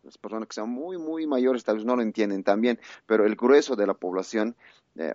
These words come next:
bueno, pues sí tiene acceso a Internet como tal, ya sea por una computadora, la tablet, el mismo celular, en fin. Eh, es, eh, una herramienta, es un, es una presencia, es una actividad que todas las personas de hoy en día la hacen, es algo innegable.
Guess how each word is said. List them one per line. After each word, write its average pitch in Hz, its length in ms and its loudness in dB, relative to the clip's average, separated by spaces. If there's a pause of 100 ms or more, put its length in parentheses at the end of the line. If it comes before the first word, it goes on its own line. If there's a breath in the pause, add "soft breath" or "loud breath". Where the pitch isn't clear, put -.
bueno, 104 220 2
pues - 160 -16
sí 117 120 -4
tiene 117 200 2
acceso 90 580 -4
a 82 140 -4
Internet 98 460 0
como 98 200 -6
tal, 92 160 2
ya 92 60 0
sea 98 140 -2
por 87 140 -8
una 90 120 -6
computadora, 95 760 2
la 85 140 -2
tablet, 110 460 2
el 98 100 -4
mismo 98 480 -6
celular, 98 460 0
en 87 160 -6
fin. 98 220 -4 (520 soft breath)
Eh, - 80 -8 (100)
es, - 320 0
eh, 117 280 0
una 165 260 0
herramienta, 139 540 2
es 139 180 0
un, 143 300 -2 (560 soft breath)
es - 200 -6
una 185 120 0
presencia, 156 480 -2
es 143 60 -10
una 151 100 0
actividad 117 640 2
que - 180 -4 (480)
todas 269 200 6
las - 120 -6
personas 165 560 -6
de 131 80 0
hoy 135 80 0
en 131 100 -2
día 135 220 4
la 107 220 4
hacen, 98 280 -4
es 104 120 -8
algo 113 300 -4
innegable. 95 680 0